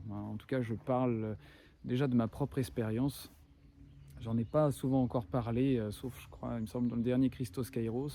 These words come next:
mais, euh, de cette phase un peu pour moi de deux mille, euh, deux mille seize à, à deux mille dix-neuf, euh, où l'intériorité a vraiment été un domaine que j'ai, que j'ai creusé, que j'ai pratiqué. Et puis je suis assez du style entier, même très entier, donc, euh, quand je creuse, je fais pas semblant généralement.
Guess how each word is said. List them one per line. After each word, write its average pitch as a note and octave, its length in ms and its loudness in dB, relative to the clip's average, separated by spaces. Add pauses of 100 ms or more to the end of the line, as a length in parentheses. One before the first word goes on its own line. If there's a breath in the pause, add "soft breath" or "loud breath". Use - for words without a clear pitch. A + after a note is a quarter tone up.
mais, A2 140 -6 (600 loud breath)
euh, A#2 500 2 (300)
de A#2+ 160 -2
cette B2+ 320 -2
phase D3+ 480 6
un B2 80 6
peu C3+ 160 0
pour B2 200 0
moi B2+ 220 6
de B2 80 2
deux A2+ 160 2
mille, C3 280 6
euh, G#2+ 280 0
deux A2+ 160 -2
mille B2 220 4
seize B2 400 2
à, G#2 220 -4
à G#2+ 100 -6
deux A2 100 -2
mille B2+ 180 6
dix-neuf, A#2+ 520 0 (560 loud breath)
euh, G#2+ 400 -6
où G#2+ 80 -6
l'intériorité A#2 720 2
a C3 60 2
vraiment G2+ 540 2
été A#2+ 160 0
un A2+ 80 2
domaine A2+ 400 4
que A2 120 -2
j'ai, G#2 320 -4
que - 120 -8
j'ai G#2+ 140 -4
creusé, C#3 560 0
que B2 100 -6
j'ai G2+ 120 -4
pratiqué. B2+ 560 -4 (720 soft breath)
Et G2+ 80 -6
puis A2+ 120 -6
je G#2 60 -6
suis - 160 -6
assez G#2 220 -2
du B2 120 -2
style A#2+ 280 0
entier, C3 400 2
même A2 180 2
très C3 240 0
entier, C3 340 2
donc, B2 280 2
euh, A2 580 0
quand A#2 140 -2
je - 100 -8
creuse, D3+ 320 2
je - 80 -14
fais A2 80 -2
pas A#2+ 160 -2
semblant A#2 380 0
généralement. A#2 520 -2